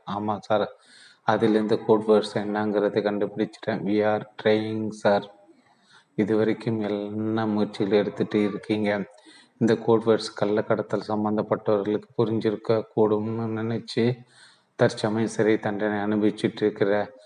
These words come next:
கிரேட் ஸ்மக்லர் குப்தாவை சந்திச்சு அந்த காகிதத்தை காட்டி கேட்டோம்." "What was the reply?"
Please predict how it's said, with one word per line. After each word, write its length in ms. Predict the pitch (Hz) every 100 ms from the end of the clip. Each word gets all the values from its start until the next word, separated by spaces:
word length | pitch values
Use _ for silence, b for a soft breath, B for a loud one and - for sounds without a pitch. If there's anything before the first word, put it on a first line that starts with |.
| B B -
கிரேட் 380 | 110 113 117 113
ஸ்மக்லர் 720 | 110 - 117 110 - 113 110 - 113
குப்தாவை 720 | 98 - 104 104 107 104 - -
சந்திச்சு 420 | 120 107 104 107
அந்த 200 | - 104
காகிதத்தை 640 | 98 107 107 107 104 - 107
காட்டி 360 | 110 104 113 -
கேட்டோம்." 380 | 101 - 104 98 - b b b b -
"What 240 | 107 110 110
was 500 | 107 113 107 - 101
the 140 | 110 110
reply?" 380 | 110 - 113